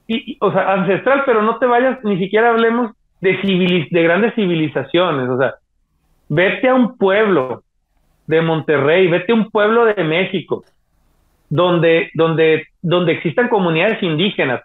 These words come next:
o simplemente comunidades rurales que tengan años y la gente,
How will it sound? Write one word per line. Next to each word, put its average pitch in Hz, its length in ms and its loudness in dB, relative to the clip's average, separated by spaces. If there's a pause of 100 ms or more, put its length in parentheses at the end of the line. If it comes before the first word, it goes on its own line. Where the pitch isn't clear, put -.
(240)
o 160 140 0
simplemente 202 680 0
comunidades 175 580 0
rurales 156 560 0
que 139 100 -4
tengan 185 380 -2
años 190 340 -2 (640)
y 185 140 2
la 156 200 2
gente, 190 520 -2